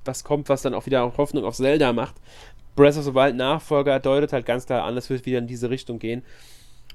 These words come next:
Da gibt's halt bei uns in der Redaktion ein paar, die sich halt lieber ein richtiges Zelda oder ein klassischeres Zelda gewünscht hätten, ein neues, das aber halt neu ist auch wirklich und nicht ein Remake oder eine Portierung oder so. Aber gut, es kommt erstmal ein weiteres Breath of the Wild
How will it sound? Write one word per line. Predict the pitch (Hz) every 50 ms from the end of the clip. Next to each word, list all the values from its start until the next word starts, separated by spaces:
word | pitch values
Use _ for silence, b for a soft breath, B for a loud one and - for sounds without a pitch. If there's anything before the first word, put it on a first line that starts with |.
| 143 -
Da | 120 123 127
gibt's | - 156 - - -
halt | 139 120 - - -
bei | - 135 131
uns | 135 131 127
in | 131
der | 120
Redaktion | 123 123 120 117 - 127 123 123 120
ein | 113
paar, | - 123 113 117
die | 120 120
sich | 113 117 113 - -
halt | 113 110 -
lieber | 117 117 117 117
ein | 110 110 110 107 113 107 107
richtiges | 107 123 117 - - 123 117 113 - -
Zelda | 107 107 107 110 104 - -
oder | 113 110
ein | 104 104 104
klassischeres | - - 113 113 - - 117 117 - 107 -
Zelda | - 101 107 104 98
gewünscht | 98 101 104 107 110 - -
hätten, | 110 98 - 101
ein | 107
neues, | 107 101 107 110 117 113 - B B B B B B B
das | - 123 123 - - - -
aber | 98 113 120 127 123 117 120 113 - -
halt | 113 104 107 - - 131
neu | 127 123 117 131 139 135
ist | - - 95 - - -
auch | 82 98 107 -
wirklich | 110 104 104 - 107 92 -
und | 110
nicht | 117 127 - -
ein | 123 117 113
Remake | 110 120 131 127 123 117 107 110 107 - 101
oder | - 107 107 107
eine | 107 104 104 107 104 101 -
Portierung | - 117 - - 120 127 135 120 117 113 113 113 107
oder | - - - 104 98 B B B B B B B
so. | B - - 123 123 127 127 - B B B B B B B B B B B B B B B B - - - - - -
Aber | 175 208 190
gut, | 160 143
es | 143 -
kommt | - 175 165 -
erstmal | 160 165 160 - 175 160
ein | 156 147 143 139 139 139
weiteres | 131 139 139 160 143 131
Breath | - 151 139 -
of | 131 120
the | 127 117
Wild | 123 127 165 208 - - -